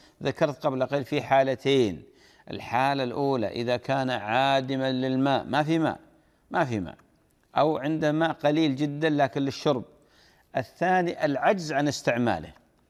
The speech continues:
وذكرت أنا أحوال منها العجز، مثلًا خوف البرد الشديد، مثلًا برد شديد ويخاف الإنسان يمرض، أو الإنسان المريض. يعني في مرضى عافى الله جميع المسلمين والمسلمات،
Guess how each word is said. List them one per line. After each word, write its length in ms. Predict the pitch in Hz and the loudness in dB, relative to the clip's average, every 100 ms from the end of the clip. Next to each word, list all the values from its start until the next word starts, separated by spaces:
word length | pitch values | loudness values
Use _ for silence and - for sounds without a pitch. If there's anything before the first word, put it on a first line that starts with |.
| _ | _
وذكرت 480 | - 135 135 196 156 | -4 -2 2 0 2
أنا 260 | - 151 147 | 2 2 2
أحوال 520 | - 156 123 120 147 | 4 6 6 4 -4
منها 220 | 151 143 | -2 -2
العجز، 320 | 135 139 135 | 0 -2 -2
مثلًا 480 | 139 131 139 139 139 - - _ _ | -4 -2 0 0 -2 -8 -20 _ _
خوف 340 | 127 - 139 123 | -6 0 0 0
البرد 360 | 127 139 131 | 0 0 0
الشديد، 520 | 127 - 127 135 135 104 | -2 -2 0 2 2 0
مثلًا 340 | 110 110 117 | -4 -6 -4
برد 220 | 135 120 | -4 -4
شديد 320 | - 123 143 | -4 -2 0
ويخاف 400 | 131 135 151 147 | 0 0 2 2
الإنسان 420 | 127 123 - 135 135 | 2 -8 -4 -2 0
يمرض، 320 | 139 120 98 - _ _ _ - | 2 0 -2 -8 _ _ _ 0
أو 180 | 160 196 | 2 2
الإنسان 420 | 190 185 202 202 | 0 0 2 2
المريض. 400 | 190 190 196 131 - - _ _ - | 2 4 4 4 0 -14 _ _ -8
يعني 220 | 113 107 | -6 -4
في 180 | 110 170 | -2 0
مرضى 320 | 165 165 139 | 2 2 2
عافى 280 | 123 151 131 | 2 0 0
الله 200 | 135 123 | 0 0
جميع 340 | 113 135 135 | -2 -2 -2
المسلمين 600 | 123 123 - 117 120 120 | -4 -6 -6 -4 -2 -2
والمسلمات، 600 | 113 113 107 98 95 104 | -2 -6 -6 -6 -6 -8